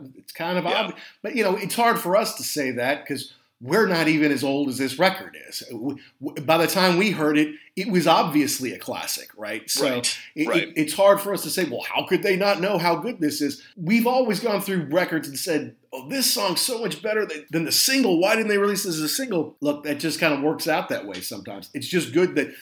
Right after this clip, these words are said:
Speaker 1: somebody found it in America, somebody pushed it, and eventually realized, "All right, well, if we can make money <laughs> off of,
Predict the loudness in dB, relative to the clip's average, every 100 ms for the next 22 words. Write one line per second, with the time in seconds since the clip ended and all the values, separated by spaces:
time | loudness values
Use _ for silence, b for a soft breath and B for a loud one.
0 | B -2 2 4 4 4 2 2 -2 -6
1 | -6 -6 -8 b b -4 -4 -2 -2 -2
2 | -4 -4 2 2 4 2 0 -4 -6 -6
3 | -4 -6 -8 b _ -8 0 0 0 -2
4 | 0 0 0 -2 -4 -4 0 -2 -2 0
5 | 2 2 -2 -2 -4 -4 2 4 4 2
6 | -2 -4 -6